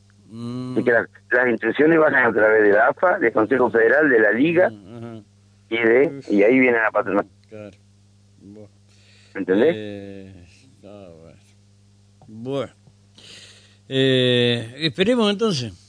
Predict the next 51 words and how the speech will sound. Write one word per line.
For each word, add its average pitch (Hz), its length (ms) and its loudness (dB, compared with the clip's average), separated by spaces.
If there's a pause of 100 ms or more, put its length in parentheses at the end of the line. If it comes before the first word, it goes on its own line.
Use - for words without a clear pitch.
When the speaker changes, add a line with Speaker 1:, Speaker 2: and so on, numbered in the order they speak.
(480)
Speaker 1:
La 123 200 -8
Speaker 2:
Sí, 143 60 4
Speaker 1:
verdad, 170 260 2
Speaker 2:
con 120 140 0
fe, 160 140 2
Rubén. 113 360 4 (220)
Ah, - 80 2
Speaker 1:
yo, 143 60 2
Speaker 2:
disfrutemos 175 480 2
Speaker 1:
yo, 160 80 4
Speaker 2:
este 151 120 0
momento. 151 640 0
Speaker 1:
sí, 240 460 -2
yo 190 160 0
Speaker 2:
No, 208 40 4
Speaker 1:
estaba 185 240 2
Speaker 2:
no 151 80 -2
Speaker 1:
re 170 60 -2
entusiasmado 170 460 0
Speaker 2:
nos 160 80 4
durmamos, 156 440 2
Speaker 1:
ayer, 143 140 -6
Speaker 2:
no 180 100 0
nos, 170 140 2
Speaker 1:
¿viste? 151 220 0
Pero 135 140 -6 (120)
Speaker 2:
no 160 60 2
Speaker 1:
ahora 170 100 2
Speaker 2:
nos 165 100 4
Speaker 1:
me, 156 60 2
Speaker 2:
durmamos, 165 420 0
que - 80 -6
Speaker 1:
es 160 60 -4
Speaker 2:
somos, 156 160 2
Speaker 1:
como 160 180 0
que 143 80 -4
me 147 80 0
la 139 120 2
Speaker 2:
no 131 80 2
hay 131 80 -2
que 165 80 0
Speaker 1:
bajaron, 156 320 0
Speaker 2:
dormir, - 240 -4
Speaker 1:
¿viste? 135 520 -18 (520)
Speaker 2:
no 117 60 4
hay 135 100 2
que 170 100 0
dormirse 165 500 0
igual, 127 280 2
¿viste? 104 260 -6
Speaker 1:
Ajá. 135 200 -10